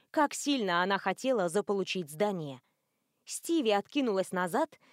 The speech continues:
скрестила ноги в лодыжках и попыталась выглядеть бесстрастной, но безуспешно.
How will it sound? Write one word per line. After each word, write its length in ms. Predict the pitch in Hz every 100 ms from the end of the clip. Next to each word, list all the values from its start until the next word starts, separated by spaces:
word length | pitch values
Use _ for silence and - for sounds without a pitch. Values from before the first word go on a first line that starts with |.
| _
скрестила 640 | - - 302 - 311 294 240
ноги 280 | 262 208
в 60 | 180
лодыжках 640 | 180 170 311 - 302 - - - -
и 100 | 277
попыталась 680 | 247 233 233 254 247 226 208
выглядеть 540 | 226 220 185 190 160
бесстрастной, 800 | 185 185 - 269 302 208 175 170 -
но 220 | 240 233
безуспешно. 760 | 208 220 240 302 269 - 135